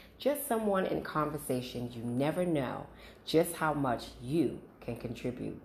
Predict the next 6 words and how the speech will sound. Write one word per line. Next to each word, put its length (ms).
to 60
somebody 400
else's 400
resolve 760
in 180
life. 200